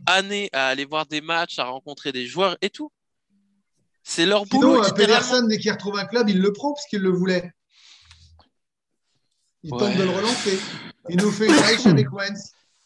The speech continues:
Speaker 1: Ah,
Speaker 2: Vas-y.
Speaker 1: peut-être, peut-être que tu peux, euh, éventuellement le trader, de...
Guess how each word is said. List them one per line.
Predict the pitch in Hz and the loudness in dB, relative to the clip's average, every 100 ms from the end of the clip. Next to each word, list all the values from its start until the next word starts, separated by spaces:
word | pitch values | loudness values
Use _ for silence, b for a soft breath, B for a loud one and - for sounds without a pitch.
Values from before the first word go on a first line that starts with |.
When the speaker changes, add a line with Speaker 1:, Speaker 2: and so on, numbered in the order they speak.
| _ - | _ 0
Speaker 1:
Ah, | 170 190 | 2 2
Speaker 2:
Vas-y. | 185 | 0
Speaker 1:
peut-être, | 196 247 - _ - _ _ | 0 0 -2 _ -20 _ _
peut-être | - 185 226 247 | 0 2 2 0
que | - | 0
tu | 175 - 180 | 0 -2 -8
peux, | - 208 202 202 | -2 2 4 4
euh, | 175 - | 2 0
éventuellement | 175 180 180 196 190 | -4 -6 -8 -8 -6
le | 196 | -10
trader, | - - 170 185 175 | -10 -10 -6 -6 -4
de... | 143 135 | -4 -4